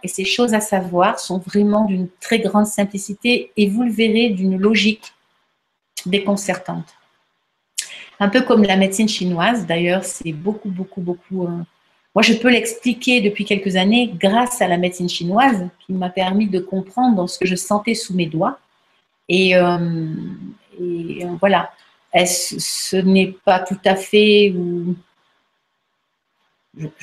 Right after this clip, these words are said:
c'est de la médecine chinoise parce qu'on s'adresse à la seule et unique énergie qui circule dans notre corps, hein, il n'y en a qu'une.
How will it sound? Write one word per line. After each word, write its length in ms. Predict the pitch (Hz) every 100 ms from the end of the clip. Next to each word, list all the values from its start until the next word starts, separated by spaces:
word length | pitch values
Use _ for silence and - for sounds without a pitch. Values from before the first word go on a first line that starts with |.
| - - -
c'est 360 | - - - 269
de 60 | 214
la 100 | 196
médecine 380 | 190 196 202
chinoise 400 | 196 - 202 202
parce 180 | - -
qu'on 80 | 180
s'adresse 480 | - 180 180 180 180
à 40 |
la 140 | 175 180
seule 260 | - 196
et 60 | 185
unique 360 | 185 202 214
énergie 340 | 180 175 180 190
qui 120 | 185
circule 320 | - 180 185
dans 120 | 170
notre 240 | 165 165 170
corps, 300 | - 370 214
hein, 160 | 190 233
il 80 |
n'y 60 | 175
en 60 | 165
a 80 |
qu'une. 340 | 175 - 302